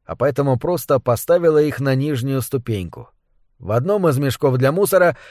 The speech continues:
она нашла несколько плотных зимних курток и, свернувшись калачиком в кресле, натянула их на себя.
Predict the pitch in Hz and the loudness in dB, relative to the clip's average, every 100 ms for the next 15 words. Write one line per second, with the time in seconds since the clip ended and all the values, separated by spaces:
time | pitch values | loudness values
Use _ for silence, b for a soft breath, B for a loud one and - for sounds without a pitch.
0 | B B 156 214 190 165 143 190 175 196 | B B 2 4 4 2 2 4 4 2
1 | 196 185 165 160 165 190 160 170 151 160 | -2 -2 0 0 2 0 0 -2 0 0
2 | 165 160 139 - 135 123 123 - _ _ | 0 0 -2 0 0 2 -2 -4 _ _
3 | 113 123 - 127 143 180 135 147 - 139 | -2 -2 0 0 0 0 -2 -4 -2 2
4 | 143 131 117 117 107 - 175 185 180 170 | 2 2 0 -2 -2 -2 0 0 2 2
5 | 139 b b b 139 156 196 214 240 190 | 0 b b b -2 0 2 2 4 4
6 | 170 - 160 151 151 123 101 | 4 2 -2 -2 -2 -2 -2